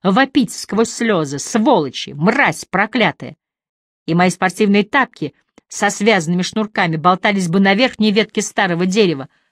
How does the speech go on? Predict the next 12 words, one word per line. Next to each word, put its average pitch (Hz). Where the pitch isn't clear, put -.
а 185
страницы 233
моих 175
книг 202
трепетали 240
бы, 175
словно 240
конфетти 262
на 185
теплом 185
летнем 190
ветру. 151